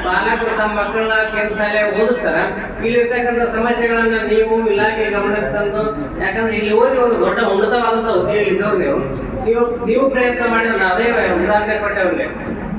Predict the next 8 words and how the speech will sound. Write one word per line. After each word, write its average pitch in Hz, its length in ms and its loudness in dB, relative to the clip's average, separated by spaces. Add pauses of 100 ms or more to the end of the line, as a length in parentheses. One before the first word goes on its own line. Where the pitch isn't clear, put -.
(120)
ಆ, 165 380 -2
ಇಲ್ಕಲ್ಲದ್ದು 185 800 0
ಅಂತಾಟೆ 208 400 0
ಅಂತಕ್ಕಂಥವ್ರು 190 880 -2
ಜಡ್ಜ್ 185 240 0
ಈ 185 100 2
ಥರ 175 220 -4
ಮಾಡಕತ್ತಾರ. 170 440 -2